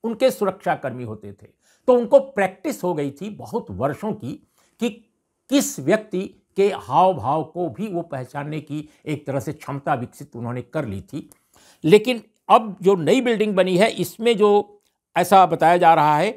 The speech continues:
कि विजिटर्स की जो जांच पड़ताल करते हैं, जो उनको एक फिजिकल,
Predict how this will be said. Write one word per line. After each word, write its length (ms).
कि 100
विजिटर्स 560
की 140
जो 120
जांच 240
पड़ताल 500
करते 340
हैं, 360
जो 280
उनको 720
एक 220
फिजिकल, 580